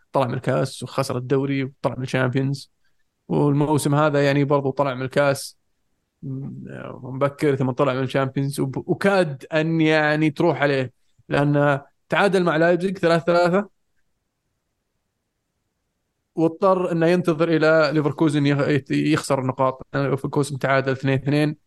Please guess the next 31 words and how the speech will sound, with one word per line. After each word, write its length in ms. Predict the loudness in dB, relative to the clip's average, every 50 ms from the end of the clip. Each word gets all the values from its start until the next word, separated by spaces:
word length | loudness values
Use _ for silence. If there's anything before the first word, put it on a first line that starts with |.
| _ _ _ -4
وعطى، 760 | 0 0 2 2 2 0 -2 -2 0 0 0 0 -2 -6 -6 -6
آه، 140 | -4 -4 -2
بايرن 220 | 0 0 0 0
ميونخ 300 | 0 0 -2 -2 -4 -4
الل-، 140 | -6 -6 -6
اللقب. 440 | -6 -4 -4 -6 -6 -6 -8 -4 -2
لو 140 | 0 0 0
أن 260 | -2 -4 -4 -4 -4
ليفركوزن 480 | -2 -2 -2 0 0 0 0 0 -2
فاز 320 | 0 0 0 0 -2 -6 -14 _ -8
واللق-، 320 | -4 0 0 0 0 -2
وقلص 480 | -4 -2 -2 0 0 0 0 0 -2 -4
الفارق 380 | -2 0 2 2 2 2 0
إلى 100 | -2 -2
ست 220 | 0 -2 -2 -2 -4
نقاط، 460 | -4 0 0 2 2 2 2 0 -2
كان 180 | -2 -2 0 0
ممكن 280 | 0 0 0 0 -2
يصير 340 | -2 0 0 0 2 2 2
الوضع 320 | 2 2 2 2 2 0
يعني 300 | 0 0 0 0 0 -2
شوي 260 | -2 -2 -2 -2 -2 -2
فيه 200 | -4 -6 -6 -4
تنشن 360 | -2 -4 -2 -4 -4 -6 -6
في 80 | -6
المباراة 320 | -4 -2 0 0 0 0 0
الجاية 320 | -2 0 0 0 0 -2
بالنسبة 400 | -2 -2 -4 -6 -6 -4 -4 -4
للبايرن. 340 | -2 0 0 0 0 -2 -4 -12 _ _ _ _ _ _ _ _ _ _ _ _ _ _ _ _ -4
لكن، 420 | -4 -4 -2 -2 -2 0 0 0
آه، 320 | 0 0 0 -2 -2 -6